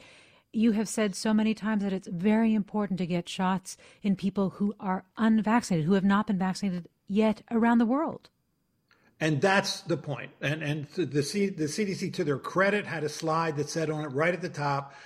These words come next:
Speaker 2: the priority is vaccinating the unvaccinated. So if you talk, for example, about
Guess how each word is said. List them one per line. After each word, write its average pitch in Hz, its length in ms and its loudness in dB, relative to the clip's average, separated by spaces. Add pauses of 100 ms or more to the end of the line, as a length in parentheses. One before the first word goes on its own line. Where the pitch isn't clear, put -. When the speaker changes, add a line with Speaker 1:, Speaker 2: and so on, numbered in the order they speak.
(200)
Speaker 2:
the 131 120 0
priority 160 540 4
is 147 100 2
vaccinating 135 540 -4
the 123 80 -6
unvaccinated. 120 600 -6
So 190 140 -2
if 185 100 -4
you 185 100 2
talk, 233 300 2
for 202 160 4
example, 165 400 -2
about 143 380 0